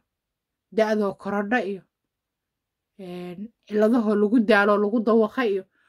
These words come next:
waxbaa wax ka babedeli karo Ilaahay amarkiisa iyo Ilaahay idankiisa. Ilaahay haddii la baryo, wax kastoo lagu dhiban yahay nafiskeeda Ilaahay wuu keenaa. Waayo wax kastoo lagu dhiban yahay waa itixaan. Itixaankana yaa keeno?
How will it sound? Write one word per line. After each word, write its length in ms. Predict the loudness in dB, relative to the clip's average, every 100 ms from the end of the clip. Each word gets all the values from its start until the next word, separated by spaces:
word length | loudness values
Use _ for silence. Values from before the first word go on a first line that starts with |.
| _ -6
waxbaa 420 | -4 0 2 4
wax 200 | 2 -2
ka 140 | -2
babedeli 540 | 0 0 -2 0 0 -2
karo 180 | -6
Ilaahay 380 | -4 2 2 2
amarkiisa 540 | -2 -4 -8 -20 -16 -18 -18 _ _ _
iyo 100 | -8 -2
Ilaahay 260 | 2 2 2 0
idankiisa. 500 | -2 -4 -14 -10 -4
Ilaahay 220 | -2 0
haddii 220 | -2 -2
la 120 | -2
baryo, 340 | -2 -2 -2 -4 _ _ _ _ _ -8
wax 160 | -8 -4
kastoo 320 | -6 2 4
lagu 200 | 4 0 -2
dhiban 300 | -2 2 2
yahay 180 | 2 2
nafiskeeda 580 | 0 -2 -12 -10 -10 -8
Ilaahay 260 | -8 -8
wuu 140 | -12 -16
keenaa. 420 | _ -20 -18 -20 -20 _ _ _ _ _
Waayo 160 | 0 2
wax 120 | 2
kastoo 280 | -2 -6 -2
lagu 160 | 0 0
dhiban 200 | 0 2
yahay 160 | 2 0
waa 100 | -6
itixaan. 500 | -12 -10 -8 -8 -14 _ _ _ _ _ _
Itixaankana 460 | -18 -2 0 2 2
yaa 140 | 2
keeno? 380 | 0 -4 -4 -4